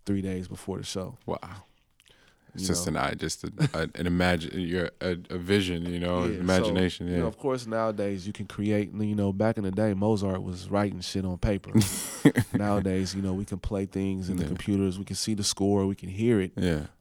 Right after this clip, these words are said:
Speaker 1: The, you know, the mock version or the, or what it was, you know, I, so I,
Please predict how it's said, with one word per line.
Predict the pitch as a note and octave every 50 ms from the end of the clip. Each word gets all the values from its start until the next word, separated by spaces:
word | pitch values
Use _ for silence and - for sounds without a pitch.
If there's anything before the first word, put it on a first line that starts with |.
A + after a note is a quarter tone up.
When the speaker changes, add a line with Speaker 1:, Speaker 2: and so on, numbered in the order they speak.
| - - _ _ -
Speaker 1:
The, | - G2 F#2+ F2+ F2+ F#2 G2 - G2 - - - - -
you | - G#2 G#2
know, | G2+ F#2+
the | F#2 F#2
mock | F2 F#2+ G2 G2+ G2 -
version | F#2+ F#2+ F2+ F2+ F2+ F#2 F#2 F#2
or | F#2 F#2 F#2
the, | F#2 G2+ G2 - - _ - - - - - - - - - _ _ _ _ _
or | - F2+ F#2 F#2
what | F#2+ G2+
it | G2+
was, | F#2 F#2 F2+ - - - - _ _ -
you | G#2
know, | G#2+ G2
I, | F2+ F2+ - -
so | - - A2+
I, | F#2+ F2 F2